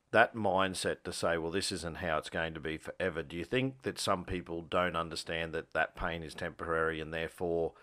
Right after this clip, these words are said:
they lock themselves into a cycle where they just cannot escape, and that, that that's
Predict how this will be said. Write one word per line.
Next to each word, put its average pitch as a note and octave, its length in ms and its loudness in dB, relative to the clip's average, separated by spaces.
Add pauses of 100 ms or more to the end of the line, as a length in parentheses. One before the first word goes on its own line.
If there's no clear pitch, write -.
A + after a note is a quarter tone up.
(480)
they F2 300 4 (100)
lock F#2 300 0
themselves F2 520 0
into E2+ 520 -4
a D#2 80 -4
cycle E2+ 440 0
where E2 180 0
they D#2+ 140 2
just D#2 260 -6 (160)
cannot E2+ 340 0
escape, - 680 0 (280)
and E2 180 -2
that, E2+ 160 0 (320)
that - 400 -8 (160)
that's - 460 2